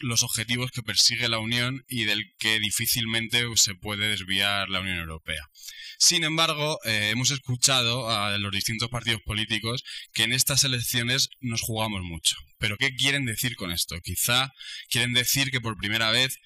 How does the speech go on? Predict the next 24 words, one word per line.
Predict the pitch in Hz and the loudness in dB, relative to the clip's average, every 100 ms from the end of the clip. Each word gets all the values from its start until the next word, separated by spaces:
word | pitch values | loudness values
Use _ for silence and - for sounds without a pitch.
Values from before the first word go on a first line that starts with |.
| - - - - | -20 -20 -16 -14
el | 101 | -6
Parlamento | 95 92 95 117 117 | -4 -2 -2 -2 -2
Europeo | 113 104 120 127 | -4 0 0 0
tendrá | 113 101 98 107 113 113 107 | -2 -4 -2 0 2 2 0
más | 113 - | 0 0
poder, | 107 107 135 143 | 0 2 2 0
tendrá | 135 101 110 | -2 -4 -4
poder | 110 110 113 | -2 -2 -2
para | 107 101 | -2 0
elegir, | 98 - 107 110 - _ | 0 0 2 2 0 _
se | - 120 | 0 4
supone, | - 98 101 123 110 90 | 4 2 -2 0 0 0
al | 98 | -2
presidente | 98 95 104 107 104 107 | -2 0 0 0 -2 -2
de | |
la | 98 98 | 0 -2
Comisión, | 92 92 - 120 139 | -2 2 2 2 0
si, | - - 92 87 87 | 2 2 2 -4 2
si | - 98 | 2 2
esto | 98 - | 0 0
al | 98 | -2
final | - 98 98 | -2 0 0
es | 92 | 0
así, | 92 - 127 147 | 2 2 2 0